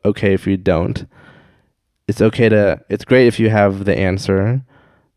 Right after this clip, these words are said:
but even better if you can ask the right questions. And <laughs> when someone asks you a very open-ended question, you don't know the answer to, it's okay to say, "I don't know."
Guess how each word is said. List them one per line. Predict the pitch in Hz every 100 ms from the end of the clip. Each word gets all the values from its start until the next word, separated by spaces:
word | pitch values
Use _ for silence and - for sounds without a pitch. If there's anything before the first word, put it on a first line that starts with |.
| _
but | -
even | 113 110 101
better | 104 101
if | 95
you | 104
can | 101 78 -
ask | 107 101 -
the | 98
right | 92 -
questions. | - 90 - 98 135 127
And | 104 104 107 _ _ _ _ _ _ _ _ -
<laughs> | 110 101 110
when | 123 113
someone | 113 123 127
asks | 107 117 110
you | 120
a |
very | 110 110 -
open-ended | 110 110 113 107 104
question, | 123 139 165 131 120 117 - - - - _
you | 120
don't | 120 127
know | 123
the | 113
answer | 127 135 143
to, | 160 175 190 -
it's | - - - -
okay | 120 143
to | 135
say, | 135 127
"I |
don't | 127 127
know." | 139 113 113